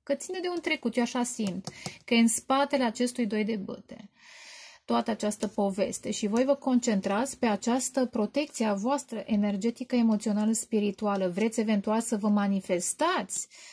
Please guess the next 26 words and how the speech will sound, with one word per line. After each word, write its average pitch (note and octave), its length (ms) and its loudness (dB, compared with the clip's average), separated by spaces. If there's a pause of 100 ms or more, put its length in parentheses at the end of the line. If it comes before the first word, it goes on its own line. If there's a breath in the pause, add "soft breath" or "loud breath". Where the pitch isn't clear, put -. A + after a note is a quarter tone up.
(200 loud breath)
să - 160 0
vă G3+ 140 0
protejați G3 600 -4
inima A3 420 6
și G3 560 -2
conceptele B3+ 580 0
spirituale G3+ 580 -2
ca G#3+ 160 -4
să G#3 160 0
manifestați F#3+ 880 -2
flacăra G3+ 540 -2
geamănă. E3 680 -8 (440)
Sau G3 240 0
o F#3+ 40 4
pereche, A3 1040 4 (800 loud breath)
o G3 140 -6
casă, B3 640 2
un, G#3+ 280 4
uh, G3+ 800 0
cuplu A#3+ 640 0
perfect. - 720 -6 (1400 loud breath)
Asta F#4+ 280 4
pentru E4+ 240 -2
că - 100 -6
în B3+ 120 4
spate A#3+ 800 0